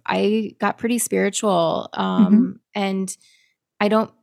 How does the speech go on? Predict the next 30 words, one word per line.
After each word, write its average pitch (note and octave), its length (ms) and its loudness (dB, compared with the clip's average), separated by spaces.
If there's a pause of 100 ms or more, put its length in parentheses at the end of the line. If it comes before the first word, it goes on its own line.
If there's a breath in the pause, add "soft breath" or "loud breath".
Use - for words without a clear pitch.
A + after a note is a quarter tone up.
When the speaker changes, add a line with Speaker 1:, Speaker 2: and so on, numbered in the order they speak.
(180)
Speaker 1:
mean A3 260 2
in G#3+ 140 2
a G#3 100 2
religious F#3+ 520 0
sense, A3 320 -2
although F#3+ 240 -4
that F#3 160 -4
happens F#3 340 -6
for F#3+ 120 -6
some F#3+ 220 -6
people, G#3 340 -4
but G3 180 -6
I G3 80 -4
just F#3+ 240 -8
really G3 240 0
leaned F#3+ 320 -2
into F#3+ 340 -6
s-, - 160 -10 (220)
spirituality, A3+ 1080 -2
spirituality A#3 920 -2
and F#3 380 -6 (560 loud breath)
trying G#3 300 2
to G3+ 120 -4
connect G3+ 580 -4
with F#3 460 0 (140)
spirit A#3 840 0 (260 loud breath)
and, F3+ 580 -4
um, F#3 680 -6
meditation. F#3+ 1080 -2
So F#3 300 0